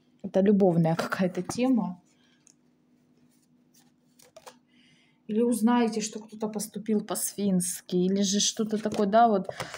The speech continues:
Ну, её вам расскажет мужчина, который собирается к вам. Возможно, он сегодня чуть-чуть опоздает, или же уже опоздал. Вот, берегите своё нажитое,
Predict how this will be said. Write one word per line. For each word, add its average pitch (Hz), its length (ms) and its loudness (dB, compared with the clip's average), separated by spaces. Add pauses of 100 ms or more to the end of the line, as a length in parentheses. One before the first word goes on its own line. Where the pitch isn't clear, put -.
(320)
Ну, 220 400 2 (100)
её 240 300 6
вам 262 160 6
расскажет 247 500 0
мужчина, 349 460 2
который 233 320 -2
собирается 254 720 0
к 262 100 -12
вам. 185 340 0
Возможно, 247 380 -2
он 262 100 0
сегодня 247 420 -2
чуть-чуть - 340 -10
опоздает, 247 760 -2
или 208 120 -2
же 208 240 0
уже 208 220 2
опоздал. 196 760 0 (1160)
Вот, 202 520 -2
берегите 220 560 4
своё 196 680 4 (680)
нажитое, 208 920 2